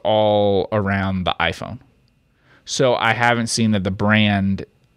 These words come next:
the resurgence of the brand in later years did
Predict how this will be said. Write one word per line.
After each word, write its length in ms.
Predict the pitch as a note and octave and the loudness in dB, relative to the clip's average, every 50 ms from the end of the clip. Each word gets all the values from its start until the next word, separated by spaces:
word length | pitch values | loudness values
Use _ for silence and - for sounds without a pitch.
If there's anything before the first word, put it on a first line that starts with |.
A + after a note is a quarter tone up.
| _ _ - | _ _ -6
the 160 | A2+ A2+ G#2+ | -2 0 0
resurgence 520 | G#2 G2+ - - A#2 A2 G2+ G#2+ G#2+ G2+ | 0 0 2 2 2 2 2 0 -2 -2
of 60 | - | -2
the 80 | - G2 | -4 -4
brand 540 | F#2 F#2 F#2+ G2+ G2+ G2 G2 F#2+ F#2 E2+ E2 | -2 0 0 2 2 2 0 0 -2 -4 -4
in 220 | C#2+ F#2 G2 F#2+ | -4 -4 -4 -4
later 260 | F#2+ F#2+ F#2+ - F#2 | -4 -4 -4 -6 -6
years 540 | F2+ F2+ F2+ F#2 F2 F2 F2 F2 F#2 - - - - - - _ _ _ _ | -6 -6 -6 -6 -4 -4 -4 -6 -8 -10 -12 -18 -20 -20 -20 _ _ _ _
did 220 | - A#2+ A2+ G#2+ | 0 2 2 2